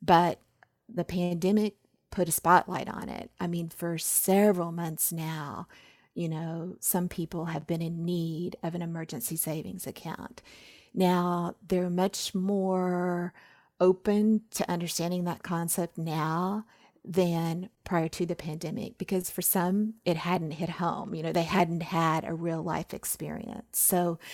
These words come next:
sometimes that's the time when students can best get it or have that aha moment when there's something to directly relate it to.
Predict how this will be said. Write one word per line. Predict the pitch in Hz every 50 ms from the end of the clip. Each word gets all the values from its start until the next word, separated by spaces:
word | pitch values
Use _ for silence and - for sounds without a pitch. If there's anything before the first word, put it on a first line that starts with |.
| -
sometimes | - - 330 330 - 294 302 247 214 -
that's | 196 190 196 220 226 220 - - - _ _ _ -
the | 196
time | 190 - - - 185 185 180 185 185 185 180 180 180 180 175
when | 175 175 175 175
students | 165 - - - 185 185 170 185 175 - - -
can | - - 175 170 165 165 160 - - - - - - - _ _ -
best | 160 196 180 180 - - - -
get | - - 180 175 180
it | 190 202 226 220
or | 190 165 175
have | 170 165 170 160 165
that | 170 160 160
aha | 160 175 - - 170 160 160
moment | 160 165 170 165 165 165 165 - -
when | 208 175 170 170
there's | 170 165 160
something | - - 165 165 - 170 170 160 160
to | - - 160 156 165
directly | 175 - - 160 165 156 160 - - 170 165
relate | 165 175 160 165 165 165 170
it | 156 160 - -
to. | - - - 147 147 139 -